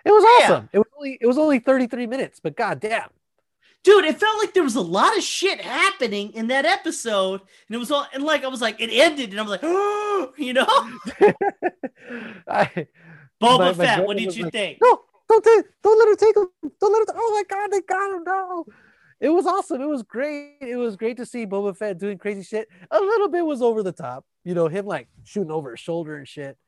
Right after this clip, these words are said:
Speaker 2: Yeah.
Speaker 1: Uh, he was looking kinda paunchy. Um,
Speaker 2: Him
Speaker 1: but it was
Speaker 2: beating
Speaker 1: still some
Speaker 2: people's
Speaker 1: good acting.
Speaker 2: asses with the, um, sand people stick.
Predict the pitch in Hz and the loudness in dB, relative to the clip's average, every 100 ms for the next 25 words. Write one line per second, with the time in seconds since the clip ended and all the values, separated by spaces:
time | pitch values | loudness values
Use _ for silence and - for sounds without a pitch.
0 | _ - 208 196 180 160 156 147 143 143 | _ -4 -2 -2 -2 -6 -6 -6 -8 -8
1 | 143 139 _ _ 277 277 214 233 208 214 | -10 -12 _ _ -6 -4 -2 -4 -4 -2
2 | 170 - 165 185 180 - 202 196 196 180 | -2 -4 -8 -8 -8 -12 -10 -10 -10 -12
3 | _ _ _ _ _ _ - 156 160 156 | _ _ _ _ _ _ -8 -6 -4 -4
4 | 156 156 156 151 147 _ _ 175 190 226 | -4 -4 -6 -10 -16 _ _ -20 -10 0
5 | 247 226 226 208 254 247 269 277 277 - | 4 6 6 4 4 2 2 0 -2 -2
6 | - 220 226 247 - 233 - 202 214 - | 0 2 2 0 -4 -8 -8 -10 -10 -8
7 | 202 185 180 180 165 147 _ - - 190 | -6 -6 -6 -6 -6 -8 _ -20 -12 -8
8 | 190 190 226 226 220 - 240 247 - | -8 -10 -14 -14 -14 -8 -6 -6 -8